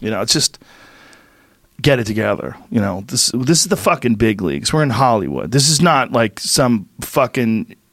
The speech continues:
shithole comedy club in the middle of nowhere that nobody goes to. This is on the Sunset Strip.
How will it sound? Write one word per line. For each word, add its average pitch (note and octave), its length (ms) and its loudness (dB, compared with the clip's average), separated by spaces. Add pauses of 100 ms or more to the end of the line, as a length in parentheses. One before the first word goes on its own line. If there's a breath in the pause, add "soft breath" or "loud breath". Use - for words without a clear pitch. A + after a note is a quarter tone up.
(120)
shithole B2+ 560 2
comedy A2 340 0
club A2 240 2
in G#2+ 60 0
the G#2+ 60 2
middle G#2+ 220 2
of G#2 60 2
nowhere G#2 300 2
that G2 120 0
nobody G2+ 240 0
goes G#2 340 0
to. - 220 -4
This A#2+ 220 0
is A#2 220 -2 (120)
on C3+ 520 4 (160)
the A#2 100 0
Sunset A#2+ 560 2
Strip. - 480 -2